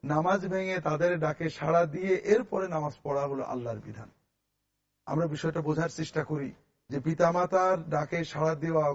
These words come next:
কত গুরুত্বপূর্ণ বিষয়। পিতামাতার ডাকে সাড়া দেওয়া,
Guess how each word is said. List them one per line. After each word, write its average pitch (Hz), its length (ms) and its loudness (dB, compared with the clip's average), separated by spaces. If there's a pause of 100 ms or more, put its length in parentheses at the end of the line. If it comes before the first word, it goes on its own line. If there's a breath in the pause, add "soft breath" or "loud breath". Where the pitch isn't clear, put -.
কত 160 220 -2
গুরুত্বপূর্ণ 196 680 -4
বিষয়। - 280 -14 (1120)
পিতামাতার 180 840 4
ডাকে 185 380 4
সাড়া 165 300 -2
দেওয়া, 120 260 -8